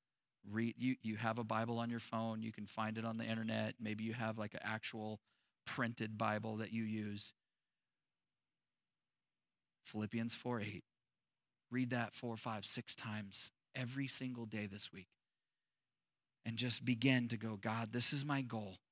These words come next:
I'm gonna internalize this, that what I'm gonna put, what I'm, where I'm gonna fix my thoughts is on you, is on what's true and right and honorable, good."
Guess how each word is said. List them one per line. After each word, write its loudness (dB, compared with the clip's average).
I'm -2
gonna 2
internalize 0
this, -6
that 0
what 2
I'm 4
gonna 2
put, -2
what -4
I'm, 4
where 2
I'm 4
gonna 0
fix -2
my 2
thoughts -4
is -4
on -4
you, 0
is 0
on 2
what's -2
true 6
and -2
right 4
and -6
honorable, -2
good." -2